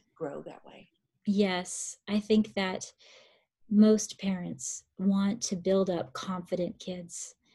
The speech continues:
Speaker 2: And
Speaker 1: Yes.
Speaker 2: they want to raise kids that will be competent in this world and compassionate individuals and have a growth mindset. And that's not something that they were born knowing how to do. They know they want that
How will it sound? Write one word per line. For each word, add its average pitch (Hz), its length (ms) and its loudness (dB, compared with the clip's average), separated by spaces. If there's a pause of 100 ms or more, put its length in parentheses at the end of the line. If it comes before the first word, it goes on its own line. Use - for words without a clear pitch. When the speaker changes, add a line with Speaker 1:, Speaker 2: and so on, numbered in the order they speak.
(400)
Speaker 2:
And 196 220 6
Speaker 1:
Yes. 190 40 4
Speaker 2:
they 190 120 2
want 202 400 2 (100)
to 202 100 4
raise 196 460 6
kids 190 480 2
that 175 220 -4
will 180 100 0
be 175 220 0
competent 196 680 -2
in 196 100 -4
this 180 220 -6
world 180 340 2
and 175 120 -4
compassionate 180 720 -4
individuals 175 680 -2
and 185 140 -2
have 185 180 0
a 190 60 2
growth 185 340 0
mindset. 170 680 -6 (960)
And 202 500 8 (680)
that's - 300 2
not 196 180 4
something 190 500 0
that 180 140 -4
they 185 120 4
were 180 140 2
born 175 600 0 (240)
knowing 190 400 6
how 185 200 0
to 175 140 -6
do. 202 420 8
They 190 100 6
know 214 160 12
they 190 140 10
want 208 300 8
that 156 260 0